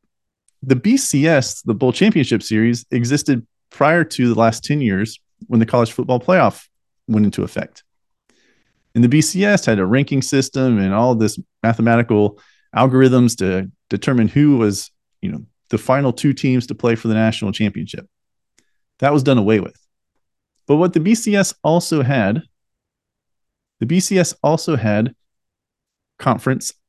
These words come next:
auto bids, meaning that if you won your conference championship, but let's say you didn't qualify to be the top two teams to play for the national championship, you would go play in a designated bowl. Um,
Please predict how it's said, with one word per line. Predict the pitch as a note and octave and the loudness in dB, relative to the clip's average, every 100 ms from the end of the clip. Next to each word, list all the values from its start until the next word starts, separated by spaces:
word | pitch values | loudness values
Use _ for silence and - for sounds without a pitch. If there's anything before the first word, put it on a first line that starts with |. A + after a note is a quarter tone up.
| _ | _
auto | - D#3 C#3 | -2 2 2
bids, | G2 - - - - _ _ _ _ _ _ _ _ | 2 -6 -10 -16 -18 _ _ _ _ _ _ _ _
meaning | C3 C#3 C#3 | 0 2 2
that | C#3 | 2
if | C3 | 0
you | D#3 G3 | 0 0
won | E3+ D#3 | 2 0
your | C3 | -2
conference | D#3+ D3 B2+ | -2 -2 -4
championship, | - G#3+ G#3+ D3 D#3+ D#3 | -2 0 0 0 -2 -2
but | A#2 | 0
let's | C3 - | 0 0
say | - D#3 | -4 -2
you | C#3+ | 0
didn't | C3+ C#3 B2+ A2+ | 0 -2 -2 -4
qualify | - B2+ C#3+ D3 - B2+ | -6 -2 0 0 0 0
to | A#2+ | 0
be | C3+ | 0
the | A2 | -2
top | G#2 C#3 - | -2 -4 -4
two | - B2 A#2+ - - | -2 -2 -2 -6 -4
teams | E3 E3+ - | 0 0 -2
to | |
play | - A2+ | -2 -2
for | A#2+ | -2
the | |
national | G#2+ F3 - A#2+ | -2 -2 -2 -2
championship, | A#2+ A2 A#2 E3+ F3 _ _ _ _ _ _ _ _ | -2 0 0 -2 -4 _ _ _ _ _ _ _ _
you | F3 | 2
would | G#3 D3 | 4 6
go | C#3 | 2
play | - A#2 | 2 0
in | G2+ A#2+ | 2 0
a | C3 | 0
designated | B2+ B2 G#2+ G#2 G#2 G2+ A2 C#3+ - _ _ _ _ _ _ _ | -2 0 0 2 0 0 0 -4 -8 _ _ _ _ _ _ _
bowl. | G#2 F#3 C#3+ - _ _ _ _ _ _ _ _ _ _ _ _ _ _ _ _ | 0 2 2 -4 _ _ _ _ _ _ _ _ _ _ _ _ _ _ _ _
Um, | G2+ E2+ E2 | -4 -4 -6